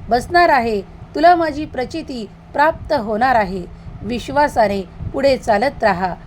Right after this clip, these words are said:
बाळा, मी सदैव तुझ्या पाठीशी उभा आहे. सुखी राहा, तुझे कल्याण होईल. ज्यांनी कुणी हा स्वामी संदेश प्रेमपूर्वक, श्रद्धापूर्वक ऐकला आहे,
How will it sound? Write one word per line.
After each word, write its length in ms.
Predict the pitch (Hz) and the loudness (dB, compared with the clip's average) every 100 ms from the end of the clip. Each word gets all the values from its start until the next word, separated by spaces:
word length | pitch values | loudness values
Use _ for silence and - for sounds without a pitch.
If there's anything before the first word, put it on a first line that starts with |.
| - - | -18 -2
बाळा, 340 | 202 214 196 165 - - - - | 2 4 4 0 -4 -8 -8 -4
मी 300 | 311 359 226 - - | 0 0 -2 -10 -6
सदैव 380 | 262 247 320 269 | -2 2 2 2
तुझ्या 320 | 247 190 202 | -4 -2 -2
पाठीशी 680 | 190 196 196 302 - 220 185 - - - | -2 -2 -2 -2 -6 -6 -8 -10 -12 -6
उभा 260 | 214 226 | -2 2
आहे. 360 | 262 202 180 170 175 - - - - | 2 2 0 -6 -12 -18 -20 -14 -8
सुखी 340 | 269 - 359 | -4 2 4
राहा, 380 | 311 226 233 208 - - - | 4 4 2 0 -2 -16 -10
तुझे 480 | 339 339 277 226 302 330 - | -6 -4 0 0 0 -4 -2
कल्याण 460 | 262 254 254 269 | -2 2 4 2
होईल. 400 | 240 214 175 151 156 - - - - | -2 -8 -8 -8 -14 -18 -18 -16 -4
ज्यांनी 340 | 254 247 294 370 | 2 4 2 -2
कुणी 280 | 311 220 180 - - | -4 -6 -6 -12 -12
हा 180 | - 330 | 0 0
स्वामी 440 | 320 247 214 294 | 2 2 2 0
संदेश 540 | 311 269 269 285 214 175 - - - | -2 -4 -4 -2 -4 -6 -14 -18 -2
प्रेमपूर्वक, 720 | 254 311 359 320 277 214 202 190 | 2 4 2 0 -2 2 2 0
श्रद्धापूर्वक 1000 | - 226 220 247 339 339 254 226 226 - | 0 2 2 4 2 2 -2 2 0 0
ऐकला 360 | 180 208 320 302 | -2 -2 0 4
आहे, 280 | 240 196 | 4 2